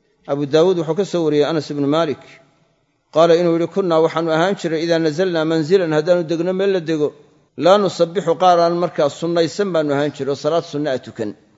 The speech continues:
xataa naxulla arrixaal, ilaa aanu rarka furfurro, aanu tuldaha rarka ka furro, sunna maanu tukan jirin." Rawaahu Abu Daawuud, Abu Daawuud baa soo wariyey biisnaadin calaa sharti Muslim, sanad shardiga Muslim ku sugan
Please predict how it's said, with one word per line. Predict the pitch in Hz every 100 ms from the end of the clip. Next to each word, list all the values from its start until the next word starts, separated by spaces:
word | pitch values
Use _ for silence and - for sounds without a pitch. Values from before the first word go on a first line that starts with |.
| _ _
xataa | - 160 147
naxulla | 139 131 165 160 135
arrixaal, | 123 139 165 185 80 - _ _ _ _ -
ilaa | 175 165
aanu | 156 147
rarka | 185 196 135
furfurro, | - 117 127 127 139 123 - _ _
aanu | - 156 151
tuldaha | 170 160 185 156 143
rarka | 147 190 170
ka | 170 208
furro, | 180 147 143 104 - _ _ _ _ _
sunna | - 185 196
maanu | 208 165 147
tukan | 135 123
jirin." | 107 98 - _ _ -
Rawaahu | 151 151
Abu | 170
Daawuud, | 147 160 170 151
Abu | 139 139
Daawuud | 143 165
baa | 139 127
soo | 139 135
wariyey | 120 123
biisnaadin | 123 120 139 151 139 127
calaa | 120 127
sharti | 123 147 131
Muslim, | 127 143 147 139 - _ _ _ _ -
sanad | 165 156 120
shardiga | 170 151 139 131
Muslim | 127 151
ku | 143 214
sugan | - 127 127